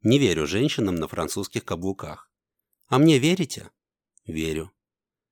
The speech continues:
Но вот просека кончилась, мы очутились на солнце, на открытом зеленом бугре, и она остановилась и обернулась. «Какой вы милый», сказала она. «Идет себе и молчит.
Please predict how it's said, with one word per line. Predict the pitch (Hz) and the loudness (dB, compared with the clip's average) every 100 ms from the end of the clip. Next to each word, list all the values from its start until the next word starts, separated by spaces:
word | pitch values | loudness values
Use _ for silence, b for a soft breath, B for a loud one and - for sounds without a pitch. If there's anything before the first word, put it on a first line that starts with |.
| _ _ _ | _ _ _
Но | 92 90 | -2 2
вот | 110 - | 2 2
просека | 95 - 95 85 | -2 0 -4 -4
кончилась, | - 131 - 127 113 - _ - | -2 -2 -2 -8 -10 -14 _ -8
мы | 85 | -6
очутились | 85 - - 80 78 | -6 -8 -8 -6 -6
на | 82 78 | -6 -6
солнце, | 98 113 - - - | -4 -4 -6 -16 -10
на | 85 | -8
открытом | 78 90 87 82 | -6 -6 -4 -4
зеленом | 76 80 78 78 76 | -4 -4 -4 -4 -6
бугре, | 76 82 104 - _ _ - | -8 -8 -8 -12 _ _ -8
и | |
она | 85 82 | -4 -2
остановилась | 80 - 80 82 104 110 - | -2 -4 -4 -2 -2 -4 -6
и | 85 | -8
обернулась. | 85 90 76 69 - _ _ _ _ _ - | -6 -6 -8 -12 -20 _ _ _ _ _ 0
«Какой | 123 - 196 | 0 4 4
вы | 208 | 4
милый», | 208 165 90 78 _ _ _ _ | 4 4 2 -4 _ _ _ _
сказала | - 85 76 76 73 | -12 -8 -6 -6 -6
она. | 73 73 - _ _ - | -10 -12 -16 _ _ -8
«Идет | 131 175 202 | -2 0 0
себе | 127 95 92 | 0 2 2
и | |
молчит. | 90 92 - 147 | 2 0 -4 -6